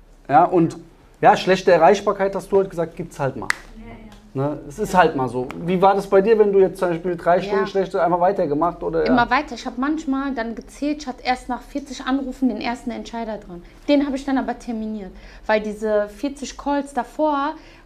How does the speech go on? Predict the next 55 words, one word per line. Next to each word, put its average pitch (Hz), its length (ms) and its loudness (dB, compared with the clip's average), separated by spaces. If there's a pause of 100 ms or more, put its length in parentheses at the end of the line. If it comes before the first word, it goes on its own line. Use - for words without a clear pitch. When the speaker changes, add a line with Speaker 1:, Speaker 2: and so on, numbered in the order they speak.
Speaker 3:
haben 240 140 -4
mich 233 180 -6
so 302 160 -2
getriggert, 277 680 -2
dass 247 200 -6
ich - 120 -6
jetzt 247 280 -4
endlich 277 420 -2
einen 233 160 -6
Termin 285 480 0
haben 226 300 -4
will, 247 160 -2
weil 226 160 0 (280)
du 240 120 -2
wirst 302 200 0
ja 311 60 0
verrückt, 285 420 -4
du 240 60 -2
rufst 262 320 -4
an, 320 160 0
rufst 269 260 -4
an, 285 160 -2
Entsch-, 247 280 -8
äh, 240 160 -6 (720)
alle 262 160 2
Entscheider 277 480 -4
nicht 262 180 -4
erreichbar. 247 520 -4
Und - 320 -18
dann 226 180 -6
hast 311 160 -10
du 285 40 -4
einen 254 140 -4
Entscheider 269 460 -4
am 240 100 -6
Telefon 233 320 -10
und 226 140 -8
glaub 262 240 2
mir, 247 80 0
das 220 100 -8
ist - 80 -10
dann 208 80 -6
eine 196 100 -10
Punktlandung. 185 760 -10 (400)
Weil 233 100 2
du 214 140 -2
hast 247 300 -2 (220)
dir 233 200 4
das 220 180 -6
aufgespart, 269 720 2
die 247 40 -4
Motivation 254 760 -2
Speaker 1:
Geil. 202 300 6
Speaker 3:
sozusagen, 196 460 -4
ja. 202 260 -10